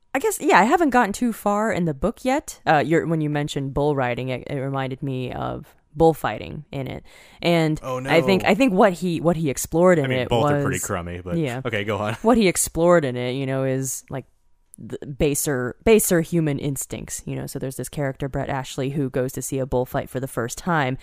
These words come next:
Speaker 1: and
Speaker 2: Mm-hmm.
Speaker 1: instead of being grossed out by it, she's enthralled, you know, the power, the artistry, and all that. And it's,
Speaker 2: Mm.
Speaker 1: like,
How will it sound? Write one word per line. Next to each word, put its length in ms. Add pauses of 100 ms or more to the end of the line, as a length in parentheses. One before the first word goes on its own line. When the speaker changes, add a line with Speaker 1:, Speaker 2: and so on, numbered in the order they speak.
Speaker 1:
and 120
Speaker 2:
Mm-hmm. 140
Speaker 1:
instead 300
of 120
being 240
grossed 320
out 240
by 140
it, 200
she's 320
enthralled, 960
you 140
know, 140
the 100
power, 800
the 220
artistry, 760
and 120
all 180
that. 360 (220)
And 400
it's, 140
Speaker 2:
Mm. 20
Speaker 1:
like, 260